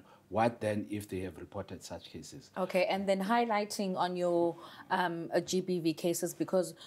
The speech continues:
Speaker 2: we know that, um, children get molested, um, uh, women get, um, physically assaulted,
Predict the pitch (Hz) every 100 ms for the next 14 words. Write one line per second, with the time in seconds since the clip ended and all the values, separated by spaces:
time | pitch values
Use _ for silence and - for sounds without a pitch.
0 | - - 170 175 185 185 175 160 156 -
1 | 156 151 151 151 147 - 196 185 175 165
2 | 151 165 160 156 147 - 151 143 - -
3 | - - 160 151 151 151 151 139 113 -
4 | - 165 165 151 - _ _ 175 185 202
5 | 190 175 165 - - 165 156 156 156 156
6 | 147 - 147 214 185 - 190 151 165 -
7 | 180 - 185 185 190 165